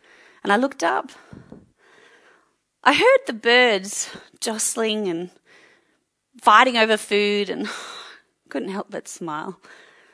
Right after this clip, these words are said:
I felt the sun. I felt the breath of wind. And I just looked up from what was, I was in at that moment. And I had a thought, you know, if I wake up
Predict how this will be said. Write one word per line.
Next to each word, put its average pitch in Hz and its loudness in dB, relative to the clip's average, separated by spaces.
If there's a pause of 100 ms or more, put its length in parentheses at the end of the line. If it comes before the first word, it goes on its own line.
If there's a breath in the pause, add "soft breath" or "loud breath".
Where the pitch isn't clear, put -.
(320 soft breath)
I - -8
felt 262 0
the 214 -6
sun. 233 -2 (920 loud breath)
I 233 -20
felt - -8
the 233 -10
breath 208 -8
of 180 -12
wind. 185 -8 (1040 loud breath)
And 202 -2
I - 0
just 277 -2
looked 330 0
up 247 4
from 190 -6 (760 loud breath)
what 214 -4
was, 202 -4
I 208 2
was 208 -2 (100)
in 208 -2
at - -8
that - -6
moment. 175 -4 (760 soft breath)
And 311 4
I - 6
had 554 2
a - -8
thought, 196 0 (320)
you 320 4
know, 311 6
if 247 -4
I 392 2
wake 254 2
up 269 2